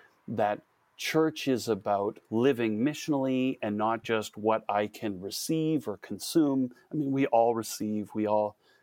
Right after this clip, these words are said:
uh, hopefully benefit from the ministry that happens through our church, but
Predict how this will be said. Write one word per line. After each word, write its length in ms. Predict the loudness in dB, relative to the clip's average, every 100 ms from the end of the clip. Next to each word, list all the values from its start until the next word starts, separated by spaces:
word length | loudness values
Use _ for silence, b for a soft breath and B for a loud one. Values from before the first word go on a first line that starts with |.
| _ 0
uh, 220 | 0 0 -2
hopefully 420 | 0 0 0 -2
benefit 640 | -2 -2 0 -2 -4 -6
from 400 | -2 0 0 -2 -10 b b 0
the 100 | 2
ministry 420 | 2 0 0 -2
that 60 | 0
happens 240 | -2 -2
through 120 | -6
our 60 | -6
church, 400 | 0 0 0 -2
but 160 | -2